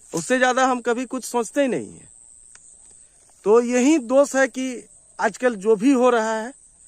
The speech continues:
इसका सारा जो जिम्मेदारी है, वो आसपास के गांव वालों के ही है, और वही ऐसा काम को कर रहे हैं। दोषीदार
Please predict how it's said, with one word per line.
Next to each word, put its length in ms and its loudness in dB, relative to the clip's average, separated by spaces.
इसका 280 -2
सारा 480 0
जो 140 0
जिम्मेदारी 580 -4
है, 160 -8
वो 140 0
आसपास 400 -2
के 140 -8
गांव 200 -4
वालों 200 -6
के 120 -8
ही 180 -8
है, 180 -12
और 260 -6
वही 280 -4
ऐसा 240 -2
काम 220 -8
को 120 -20
कर 180 -16
रहे 120 -20
हैं। 100 -20
दोषीदार 600 2